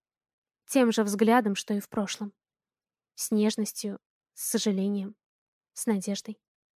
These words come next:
И самое страшное, я чувствовала, что отвечаю ему тем же. Любовь никуда не делась. Она просто спряталась под слоем боли и обид. Но стоило Герману появиться рядом,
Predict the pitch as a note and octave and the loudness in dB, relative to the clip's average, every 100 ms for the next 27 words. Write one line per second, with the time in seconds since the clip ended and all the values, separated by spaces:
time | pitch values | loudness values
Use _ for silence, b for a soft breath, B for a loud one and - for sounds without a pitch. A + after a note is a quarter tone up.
0 | _ _ _ _ _ C#4+ C#4 D#4+ C4+ A#3+ | _ _ _ _ _ 2 6 8 8 6
1 | - C4+ C#4 - A#3+ G#3 _ _ - A3 | 4 2 2 2 2 0 _ _ -2 8
2 | C4 A#3+ - D4 D4+ - A3+ G#3+ G#3 G#3+ | 8 8 2 4 2 4 4 6 4 2
3 | - B3 B3 B3+ - C#4+ C4+ G#3+ A3+ B3 | 4 4 6 4 4 4 6 6 4 2
4 | - A#3 G3+ A3 - _ _ _ _ _ | 0 0 0 -4 -10 _ _ _ _ _
5 | _ - D#4+ C4 D#4+ - A3 A#3+ B3 C4 | _ 4 6 10 8 8 2 4 6 8
6 | A#3+ A3+ B3+ G#3+ - - _ _ _ b | 6 6 6 4 -2 -10 _ _ _ b
7 | b C4+ D4+ D4+ D4 D4 - - D#4 D#4+ | b 8 8 8 4 2 0 4 6 8
8 | A#3 A3 - B3+ - C4 C4+ C4 A#3+ G#3+ | 6 2 4 2 2 4 6 6 4 4
9 | C#4 D#4 B3+ - C4 C4+ B3+ A3+ G3+ - | 6 8 6 4 4 6 6 4 0 -2
10 | _ _ _ _ _ _ _ _ - C#4+ | _ _ _ _ _ _ _ _ -2 0
11 | - F4 C#4+ A3+ G#3 C4 A3+ G#3 - A3 | 4 6 6 6 6 6 6 2 2 2
12 | A#3 - A3+ A3 C4+ A3+ G3+ | 2 0 0 2 2 2 0